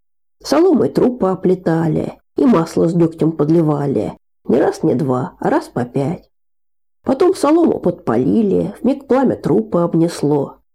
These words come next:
все память вечную заныли, дымком всю степь заволокло. Тут кости, плоть и жир трещали, иные сало источали, у тех растрескался живот —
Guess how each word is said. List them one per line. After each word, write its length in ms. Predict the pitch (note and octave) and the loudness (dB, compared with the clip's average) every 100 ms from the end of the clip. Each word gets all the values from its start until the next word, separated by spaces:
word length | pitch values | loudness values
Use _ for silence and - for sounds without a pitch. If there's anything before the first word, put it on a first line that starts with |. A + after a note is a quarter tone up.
| - | -4
все 160 | F4 | -2
память 400 | E4 F4 C4+ - | 0 2 2 2
вечную 460 | D3+ C#3+ - - A#2 | 0 -2 -2 -2 0
заныли, 720 | C3 C3+ C3+ C#3 D3 A#2+ D#3 _ _ | 0 0 0 0 -2 -4 -6 _ _
дымком 500 | G#3+ D#4+ - E3+ E3+ | 0 0 2 -2 -2
всю 180 | - E3 | -2 -2
степь 340 | D#3 - C#3+ | -2 -2 -2
заволокло. 800 | - D3 D3 D3+ - C#3 C#3 - _ _ _ _ _ _ _ _ | 0 0 0 -2 -2 -2 -2 -8 _ _ _ _ _ _ _ _
Тут 180 | F#4 E4+ | -2 0
кости, 440 | - A#3+ D#4 - C3 | 0 2 2 0 -4
плоть 480 | - D#3+ A#3+ A#3+ | 0 0 0 -4
и 160 | - D3+ | -2 0
жир 220 | D#3 A3 | 2 0
трещали, 800 | A3 G3 - F#3 F3+ F3 D#3+ - - _ _ - | 2 -2 0 -2 0 0 -2 -4 -12 _ _ -2
иные 360 | A3 D4+ F4 - | 2 4 2 0
сало 380 | C#3+ F3 - | -2 0 2
источали, 840 | G#3+ - G3 - F3+ F3+ F3 - - _ - | 0 -2 -6 -2 -2 -2 -2 -4 -8 _ -6
у 60 | F#3+ | -2
тех 260 | - F#4 | -2 0
растрескался 800 | C#3 - - A#2+ - - - - | -2 -4 -4 -4 -4 -6 -4 -4
живот — 600 | A#2+ B2+ D3+ G#3 A3 - | -2 -2 0 -2 -6 -18